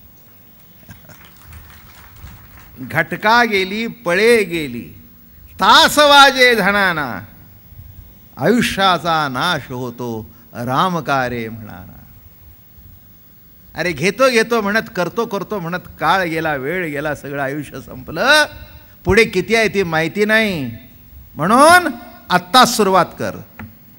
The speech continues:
म्हणून ती म्हण आहे ना, "कल करे सो और आज करे सो अभी कर." हां, काय म्हणून कोण कुठे अडकलाल नाही.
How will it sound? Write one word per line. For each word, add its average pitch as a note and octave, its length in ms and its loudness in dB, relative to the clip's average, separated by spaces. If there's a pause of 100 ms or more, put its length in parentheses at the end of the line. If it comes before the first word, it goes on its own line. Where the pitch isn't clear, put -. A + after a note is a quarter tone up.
(400)
म्हणून G#3 200 -2
ती F#3 140 0
म्हण F#3 200 2
आहे A#3+ 140 4
ना, F#3+ 100 2
"कल G3+ 280 2
करे G#3+ 320 4
सो A#3+ 220 6 (1700)
और A#2 140 -2
आज E3 300 4
करे F3 240 -2
सो G3 140 -2
अभी E3 320 2
कर." A3+ 240 4 (2500)
हां, B2+ 600 -8 (560)
काय D#3+ 300 0 (200)
म्हणून F#3+ 220 -6
कोण C4+ 320 0
कुठे B3 200 4
अडकलाल A#3 580 6
नाही. D3+ 320 -4